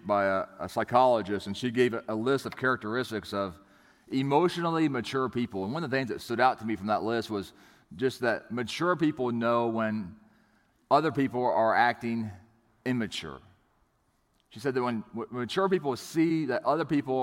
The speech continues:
are being immature, for reasons they really shouldn't be acting immaturely. Uh, I was talking to a, a good friend of mine here just a few weeks ago, and he said his, his church had a, a business meeting.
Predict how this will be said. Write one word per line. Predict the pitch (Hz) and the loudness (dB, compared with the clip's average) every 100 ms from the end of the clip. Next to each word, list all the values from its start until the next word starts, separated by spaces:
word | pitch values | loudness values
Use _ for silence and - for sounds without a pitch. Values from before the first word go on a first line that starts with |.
| 101 | 2
are | 110 110 107 107 101 - - _ _ _ _ _ _ 92 | 2 2 2 -2 -4 -12 -20 _ _ _ _ _ _ -4
being | 117 139 127 | 0 2 0
immature, | 120 113 - 120 98 78 80 - _ _ _ _ _ | 0 -2 -4 -2 -2 -4 -12 -20 _ _ _ _ _
for | 139 135 | -4 4
reasons | 190 185 165 143 | 4 4 0 2
they | 151 | 2
really | 156 185 180 | 2 2 2
shouldn't | - 165 139 139 | 0 -4 -4 0
be | 139 139 | 0 2
acting | 113 131 131 131 131 120 107 _ _ _ _ _ _ _ _ | 2 2 0 -4 -6 -8 -12 _ _ _ _ _ _ _ _
immaturely. | 113 107 - 101 78 64 - _ _ _ _ _ - | -4 -4 -4 -6 -6 -12 -18 _ _ _ _ _ 2
Uh, | 123 - - - - _ _ _ _ _ _ _ - | 4 4 -6 -20 -20 _ _ _ _ _ _ _ -4
I | 110 | -2
was | - | 2
talking | 127 120 107 | 0 0 -2
to | 85 - | -4 -6
a, | |
a | 85 | -6
good | 101 90 | -6 -2
friend | 117 | -2
of | 104 | 0
mine | 101 95 95 | 0 0 -2
here | 101 | -4
just | 104 101 | -4 -8
a | 87 | -10
few | 104 104 | -10 -8
weeks | 107 - | -8 -6
ago, | 98 95 92 87 - - _ _ - | -6 -4 -4 -10 -20 -20 _ _ -8
and | 107 | -6
he | 110 | -4
said | 127 113 | -2 -2
his, | 117 101 - | -2 -6 -8
his | 113 - | -14 -6
church | 156 139 110 | -2 -2 0
had | 110 | 0
a, | 98 - | 0 -6
a | |
business | 98 131 120 113 95 | -2 0 0 -4 -6
meeting. | 98 92 87 | -4 -4 -6